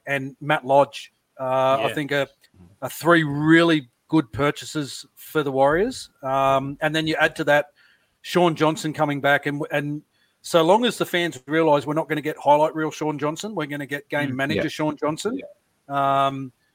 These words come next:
Speaker 1: that, you know, uh, I, I'm very excited for next season.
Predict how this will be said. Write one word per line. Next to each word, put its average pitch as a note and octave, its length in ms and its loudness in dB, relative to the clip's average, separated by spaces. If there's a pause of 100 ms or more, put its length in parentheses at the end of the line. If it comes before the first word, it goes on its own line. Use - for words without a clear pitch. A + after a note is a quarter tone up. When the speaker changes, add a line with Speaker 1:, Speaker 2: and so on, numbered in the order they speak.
(460)
Speaker 1:
that, D#3+ 240 2 (320)
you D#3+ 100 -4
know, C#3+ 260 2 (200)
uh, C#3+ 560 0 (160)
I, E3+ 420 4
I'm E3+ 180 2
very F3 280 6
excited D3+ 440 4
for - 120 -2
next D#3+ 200 -2
season. E3+ 380 0